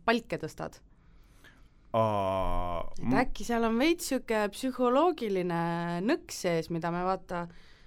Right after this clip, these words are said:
Speaker 1: ei olegi niimoodi tähele pannud enne.
Speaker 2: No kindlasti psühholoogilist abi on meil kõigile vaja seal, kes ei räägi
Speaker 1: Oo jaa.
Speaker 2: sellest. <laughs> Aga selles suhtes, ä, au ja kummardus kõikidele tšekkidele, võttis ikkagi seda, äh,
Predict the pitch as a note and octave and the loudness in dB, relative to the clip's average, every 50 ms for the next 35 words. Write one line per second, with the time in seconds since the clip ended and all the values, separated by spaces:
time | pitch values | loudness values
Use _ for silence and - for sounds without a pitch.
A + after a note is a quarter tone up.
0 | - - - - - G#3 A3+ A3+ G#3+ G3+ G#3 G#3+ G#3+ G#3+ G3+ - D4 D4 C#4+ A3+ | -20 -20 -16 -6 -2 0 0 2 0 0 0 -2 -2 -2 -2 -2 0 2 2 2
1 | G3 G3+ E4+ G4+ G#4 C#4 F#3 E3 D#3 D#3+ E3 D#3 D3 C#3+ - - - - - - | 2 2 2 2 2 0 0 -2 -4 -6 -8 -10 -10 -12 -16 -20 -20 -20 -20 -20
2 | - - A#2+ A#2+ D3 D3+ C#3 B2+ - A#2+ A2 G#2 G#2+ G#2 - - - B2+ B2 A#2 | -8 -6 0 2 4 4 4 6 6 6 4 4 2 -2 -2 0 2 4 6 6
3 | A#2 A2+ A2+ G2 F#2 - G2+ F2+ F#2 F2+ F2 F2+ F2+ F#2+ A#2 A2+ F2 G2 F#2 F2+ | 6 4 4 0 -4 -6 -6 -4 -4 -4 -4 -6 -2 -2 -2 -2 0 -2 -4 -2
4 | F2 F2 E2+ F2 E2+ E2+ F2 - - G#2 G#2+ - G#2 G2 - G3+ G3+ A3 A#3 A3 | -4 -4 -6 -6 -8 -10 -10 -8 -6 -2 0 0 0 2 6 8 10 10 12 12
5 | F#3 E3 D#3+ D3+ D#3+ D#3 - - D#3+ - - - - - - - - D3+ - - | 12 12 12 10 8 6 4 4 6 6 4 6 6 4 6 6 6 6 6 2
6 | - - - - - F#3+ F3+ E3 B2+ - - B2 B2+ B2+ A#2+ B2 A#2 A2+ - - | -4 -10 -10 -10 -10 -8 -8 -10 -10 2 6 8 8 8 8 6 4 4 6 4
7 | D#3+ E3+ F3+ F3+ - - B2 - A#2 A2 G#2 - - - - A2+ A2+ A2 - C3 | 6 6 6 4 4 0 -2 0 0 0 0 -2 -6 0 4 4 4 4 6 8
8 | C#3 E3 G3+ A#3+ A#3 - E3 C#3 C3+ - F3 E3+ A3+ G#3 D#3 - A#2 A#2 - - | 8 8 8 8 6 6 6 4 4 2 2 2 4 4 4 2 0 -4 -2 0
9 | E3+ - A#3 - C3+ A#2+ B2 A2+ A2+ A2 - - F#3+ F#3 - - - A#2+ G#2 A2 | 0 0 0 0 -4 -4 -2 -2 -2 -2 0 0 0 0 0 -4 -4 -2 2 2
10 | A2 A2 A2+ C3+ E3+ F3+ F3+ - - - D3+ C3 - C3 C3 A#2 B2+ B2+ B2 A#2+ | 2 2 4 2 0 0 0 -4 -4 -4 -4 -4 -2 -4 -2 0 0 0 0 0
11 | B2 B2+ A#2+ A#2+ A#2+ A#2 A#2 A#2 A2+ A#2 A#2 | 2 2 4 4 4 4 6 6 6 6 4